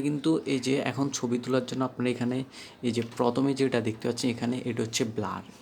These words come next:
এটা দিয়ে ব্লার বেশি করা যায় কম করা যায়। এই যে এটা হচ্ছে ব্লার and সেকেন্ড এই যে এটা যেটা হচ্ছে সেটা হচ্ছে জুম আউট। এখানে আপনি জুম কমাতে পারবেন, বাড়াতে পারবেন। তারপর এখন দেখতে পাচ্ছেন আপনার প্রথমে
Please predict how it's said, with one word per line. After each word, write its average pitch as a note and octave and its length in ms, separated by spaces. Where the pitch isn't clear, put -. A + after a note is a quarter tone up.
এটা C3 200
দিয়ে B2+ 140
ব্লার A#2+ 240
বেশি A#2 280
করা C3 220
যায় C3+ 120
কম A#2 100
করা G#2 160
যায়। G#2 140
এই G#2 80
যে A2+ 140
এটা A2+ 140
হচ্ছে A2+ 200
ব্লার G2+ 240
and C#3 100
সেকেন্ড C3 340
এই B2 120
যে B2 100
এটা C3+ 160
যেটা B2 240
হচ্ছে B2 240
সেটা A#2+ 240
হচ্ছে B2 180
জুম A2+ 180
আউট। G#2+ 160
এখানে C3 300
আপনি D3 160
জুম A#2+ 140
কমাতে A#2+ 380
পারবেন, C3 300
বাড়াতে A2 360
পারবেন। G#2+ 280
তারপর C3 280
এখন C#3 140
দেখতে C3 200
পাচ্ছেন C3+ 240
আপনার C#3+ 200
প্রথমে B2+ 320